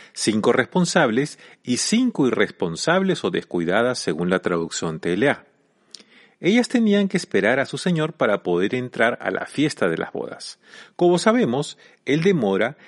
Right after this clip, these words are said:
y se quedan dormidas. Lo curioso es que las cinco responsables llevaron aceite adicional para ir rellenando el aceite de sus lámparas. Es decir, estaban preparadas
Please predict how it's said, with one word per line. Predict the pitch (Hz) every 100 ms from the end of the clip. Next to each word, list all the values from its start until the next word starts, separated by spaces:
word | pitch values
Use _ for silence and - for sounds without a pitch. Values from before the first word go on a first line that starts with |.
| -
y | -
se | 113 113
quedan | 131 139 123
dormidas. | 98 90 135 113 - - - - - -
Lo | 151
curioso | 165 190 185 233 - 147
es | -
que | -
las | - -
cinco | - 127 147 180 190
responsables | 165 - 202 - 120 90 101 - - -
llevaron | 104 98 95 127 147 143
aceite | - - - - 113 120 135
adicional | 143 147 190 156 113 147 - - -
para | 127 95 92
ir | 156
rellenando | 160 127 87 80 101 139 135
el | 101
aceite | - - 139 151 117
de |
sus | - 90 -
lámparas. | 90 85 82 - - - - -
Es | 104
decir, | 135 202 202 160 180 _ - _ _
estaban | 120 - 175 190
preparadas | 170 101 80 98 127 139 -